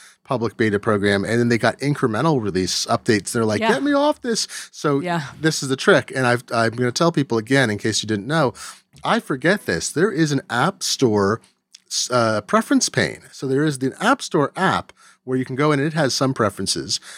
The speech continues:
Speaker 1: But then the App Store preference pane is where you control automatic app updates and so forth. And one of the options is to, uh, exit the public beta, and there's a, there's a sequence you can do.
Speaker 2: For the
Speaker 1: Um,
Speaker 2: Mac, right?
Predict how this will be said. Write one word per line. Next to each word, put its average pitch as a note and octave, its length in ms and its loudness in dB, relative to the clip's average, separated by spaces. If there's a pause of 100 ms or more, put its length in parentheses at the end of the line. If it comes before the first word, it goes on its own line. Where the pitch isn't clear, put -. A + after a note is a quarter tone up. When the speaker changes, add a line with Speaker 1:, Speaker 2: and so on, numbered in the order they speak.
(140)
Speaker 1:
But C3 180 -10
then D3+ 200 2
the C3+ 180 0
App F3 220 -2
Store D#3+ 240 2
preference G#3 460 0
pane G2+ 400 2 (260)
is A#2+ 160 -8
where C3+ 140 2
you B2+ 80 2
control B2+ 420 0
automatic A#2 520 0
app G#2+ 280 0
updates F#2 540 -4
and G2 80 -4
so G3+ 180 0
forth. - 460 -4 (500)
And C#3+ 160 -4
one D3 100 0
of F3 60 0
the E3 100 2
options E3 420 -2
is G#2+ 640 0
to, B2 500 0
uh, A2+ 160 -2
exit - 540 0
the A#2+ 140 -2
public B2+ 400 -2
beta, C3+ 340 -4
and G2+ 80 -6
there's G#2 160 -2
a, G#2 320 4
there's A2 120 -4
a G#2+ 60 0
sequence C3+ 440 0
you G#2+ 80 0
can G2+ 160 -2
do. A#2+ 260 4 (380)
Speaker 2:
For A#2+ 200 0
the - 60 0
Speaker 1:
Um, G3 80 -2
Speaker 2:
Mac, F#3+ 300 0
right? D#3+ 280 -4